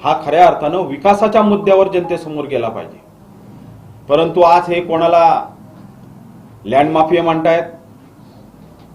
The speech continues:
कोणाला राजघराण्यावर आरोप करतायत, परंतु आम्ही मात्र कोणत्या आरोपाला,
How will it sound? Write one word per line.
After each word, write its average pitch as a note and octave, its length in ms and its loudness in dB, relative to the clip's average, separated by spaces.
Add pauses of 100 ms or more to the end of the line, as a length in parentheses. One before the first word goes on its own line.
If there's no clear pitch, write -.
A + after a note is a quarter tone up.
(1200)
कोणाला D3 680 4 (680)
राजघराण्यावर D#3+ 760 0
आरोप D#3+ 300 2
करतायत, D#3+ 400 -4 (640)
परंतु F#3 380 2
आम्ही F3+ 340 -2
मात्र F#3 280 -2
कोणत्या E3 460 -4
आरोपाला, D3+ 680 -4